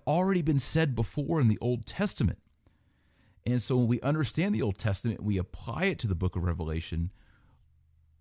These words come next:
we really begin to understand the importance of the new covenant, how ancient Israel and Jerusalem have become apostate,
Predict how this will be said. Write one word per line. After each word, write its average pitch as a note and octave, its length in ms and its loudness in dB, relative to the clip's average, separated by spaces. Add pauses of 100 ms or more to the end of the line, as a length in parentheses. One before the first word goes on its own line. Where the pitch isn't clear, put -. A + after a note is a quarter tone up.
(280)
we A2 160 6
really B2+ 500 4
begin G2+ 440 4
to - 160 -4
understand F2 840 2
the E2+ 120 0
importance G#2 640 0
of F#2+ 80 2
the E2+ 80 2
new E2 140 2
covenant, A#2+ 560 -2 (1040)
how F#2 640 4 (280)
ancient A#2+ 380 6
Israel A#2 680 4
and F2 160 4
Jerusalem G#2+ 720 0
have F2+ 280 0
become F#2 600 0 (280)
apostate, - 680 -4